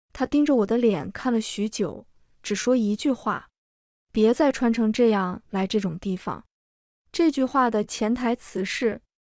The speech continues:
“他的白月光不会穿成这样来这种地方。”替身修养满分的我连忙应声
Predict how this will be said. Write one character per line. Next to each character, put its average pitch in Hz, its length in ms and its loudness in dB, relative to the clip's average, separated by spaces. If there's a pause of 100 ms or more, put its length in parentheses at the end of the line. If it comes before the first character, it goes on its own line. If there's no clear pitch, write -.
(400)
“他 311 160 0
的 311 80 6
白 220 220 0
月 254 180 4
光 277 460 2 (140)
不 202 120 -6
会 233 200 0
穿 240 200 -2
成 226 220 0
这 285 200 2
样 190 340 -2
来 185 180 -6
这 214 100 -4
种 185 200 -6
地 190 180 -6
方。” - 260 -10 (640)
替 294 200 2
身 302 180 2
修 294 220 2
养 208 260 2
满 208 240 0
分 247 180 0
的 254 120 2
我 185 160 -2
连 190 260 -2
忙 220 180 2
应 196 220 0
声 196 300 -4